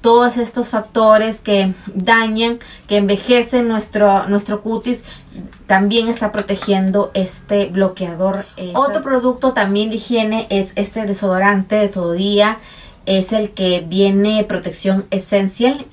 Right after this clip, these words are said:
es sin perfume y cero por ciento alcohol. Yo estuve probando el de Todo Día, el de aclarado, que viene en conjunto con una cremita.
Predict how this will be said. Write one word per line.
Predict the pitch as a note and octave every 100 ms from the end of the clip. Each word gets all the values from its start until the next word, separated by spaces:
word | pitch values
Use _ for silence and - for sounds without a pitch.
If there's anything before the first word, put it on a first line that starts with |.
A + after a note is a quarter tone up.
| -
es | F3+ F#3
sin | A3+ G#3
perfume | - F#3 A#3+ C4 B3+ D4 - - -
y | F#3
cero | - G3+ G#3+
por | G#3
ciento | G3 G#3 F#3 F3+ G3+
alcohol. | F3+ E3 D#3 - G3 F3+
Yo | E3+
estuve | A#3 C#4 D#4
probando | C#4+ B3+ A#3+ A#3 A#3 A#3+ A#3+
el | G#3+ G3+
de | F#3+
Todo | F#3 F#3+ G#3
Día, | A3+ A3+ A#3
el | G#3 F#3+
de | F3+
aclarado, | F3 G3 F3+ F#3+ G#3 A3+ - - - -
que | G3+
viene | F#3 G3
en | A3+
conjunto | G#3+ G#3 G#3+ G#3+
con | A3+ G3+
una | F#3+ G#3
cremita. | A#3 B3+ C4+ B3 B3+ C#4